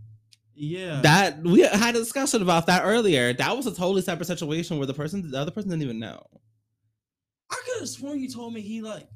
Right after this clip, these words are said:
Speaker 1: okay, yeah, that, that's kinda, that kinda
Speaker 2: Now he, she knows now with other people, and they have their situations with other people,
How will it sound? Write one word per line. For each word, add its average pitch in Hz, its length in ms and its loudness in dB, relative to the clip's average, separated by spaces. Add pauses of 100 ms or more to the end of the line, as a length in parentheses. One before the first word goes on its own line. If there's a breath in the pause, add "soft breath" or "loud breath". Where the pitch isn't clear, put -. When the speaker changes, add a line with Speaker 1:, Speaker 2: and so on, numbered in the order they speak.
Speaker 1:
okay, 123 600 -12
yeah, 123 320 -12
that, 156 120 -10
that's 147 160 -10
kinda, 117 220 -16
that 127 100 -14
kinda 147 160 0
Speaker 2:
Now 160 360 6
he, 156 420 0
she 165 380 0
knows 147 340 4
now 151 460 4
with 139 220 0
other 131 260 0
people, 135 560 -4 (1500)
and 143 140 4
they 139 140 4
have 131 280 0
their 147 360 0
situations 120 680 -4
with 110 100 -8
other 143 160 -4
people, 110 400 -10